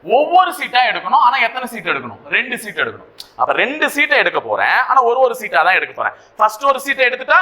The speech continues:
வெளியே வச்சுக்குவேன், திருப்பி ஒரு சீட்டை எடுக்க போறேன். அப்படிதான் எடுக்க போறேன். அப்ப ஃபர்ஸ்ட் நான் எடுக்கும் போது என்கிட்ட ஐம்பத்தி ரெண்டு சீட் இருக்கு, அதுல எத்தனை ராஜா இருக்கு? நாலு ராஜா. அப்ப நாலு ராஜால இருந்து ஒரு ராஜாவை நான் என்ன பண்ணிடுவேன்? எடுத்துருவேன். இப்போ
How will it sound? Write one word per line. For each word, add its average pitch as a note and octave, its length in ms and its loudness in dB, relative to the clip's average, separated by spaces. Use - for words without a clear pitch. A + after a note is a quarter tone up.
வெளியே A3+ 220 0
வச்சுக்குவேன், A2 360 -10
திருப்பி C#4+ 300 -2
ஒரு F#3 160 0
சீட்டை G3+ 220 -2
எடுக்க - 200 -6
போறேன். - 180 -14
அப்படிதான் A3 380 2
எடுக்க D#3 240 -6
போறேன். G#2+ 160 -12
அப்ப - 180 -4
ஃபர்ஸ்ட் A#3+ 400 0
நான் B3 180 2
எடுக்கும் A3 280 -4
போது B3 180 0
என்கிட்ட F#3+ 280 -2
ஐம்பத்தி A3+ 320 -4
ரெண்டு D#3 240 -4
சீட் G3 260 -6
இருக்கு, C3+ 240 -2
அதுல G#3+ 280 0
எத்தனை A3+ 280 0
ராஜா G#3 300 2
இருக்கு? A#2 240 -8
நாலு E3+ 300 2
ராஜா. B2+ 260 -2
அப்ப A3 240 0
நாலு A#3+ 180 2
ராஜால A3+ 260 0
இருந்து A#3 220 -2
ஒரு F#3 140 0
ராஜாவை F3+ 280 2
நான் E3+ 120 0
என்ன F#3 140 0
பண்ணிடுவேன்? F#3 340 0
எடுத்துருவேன். D3+ 420 -6
இப்போ G3+ 180 2